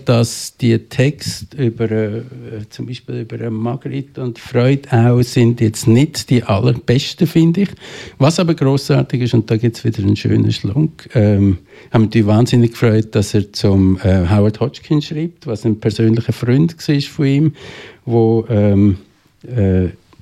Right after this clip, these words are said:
seinerseits natürlich klar ein Maler vom späteren zwanzigsten Jahrhundert ist, aber sich sehr auf die Malerei bezieht. Und da hat's mich eben sehr gefreut, das ist, ähm,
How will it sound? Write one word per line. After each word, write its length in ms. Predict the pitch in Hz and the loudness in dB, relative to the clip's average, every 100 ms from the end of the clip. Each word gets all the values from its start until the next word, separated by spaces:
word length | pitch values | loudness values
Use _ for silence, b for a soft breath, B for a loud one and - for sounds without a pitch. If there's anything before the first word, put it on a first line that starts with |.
| _ _ _ _ _ _ - _ - | _ _ _ _ _ _ -20 _ -14
seinerseits 840 | - 165 170 170 147 147 - - | 0 2 2 2 -2 -2 -8 -2
natürlich 340 | 123 - 147 | -2 0 -2
klar 320 | - 120 143 - | 0 2 2 2
ein 140 | 127 | 2
Maler 360 | 113 110 131 147 | 4 4 4 2
vom 180 | - 117 | 0 -2
späteren 520 | - 110 117 120 98 | 0 0 0 0 -4
zwanzigsten 540 | - 107 110 120 - | 0 0 0 -2 -2
Jahrhundert 320 | 101 123 143 160 | 2 2 2 0
ist, 240 | 147 - | -2 0
aber 220 | 107 110 B B B | 0 0 B B B
sich 320 | - - 117 110 - _ | -8 0 0 0 -10 _
sehr 520 | - - 127 135 156 | -14 -2 0 2 0
auf 200 | 135 107 - | -4 -10 -8
die 240 | 143 139 143 143 | -2 2 2 2
Malerei 540 | 113 110 104 98 101 | 2 4 2 2 0
bezieht. 760 | 104 90 - 110 113 240 - - B B B | 0 -4 -2 0 2 0 -4 -18 B B B
Und 200 | - 110 | 0 2
da 80 | 120 | 2
hat's 200 | 131 139 | 2 2
mich 140 | 151 120 | 0 0
eben 120 | 113 | -2
sehr 240 | - 104 | 0 0
gefreut, 400 | - - 101 101 - | 0 -2 0 0 -2
das 240 | 104 - | -6 -8
ist, 380 | - 101 95 - | -2 0 0 -2
ähm, 460 | 113 92 90 87 | 0 2 2 2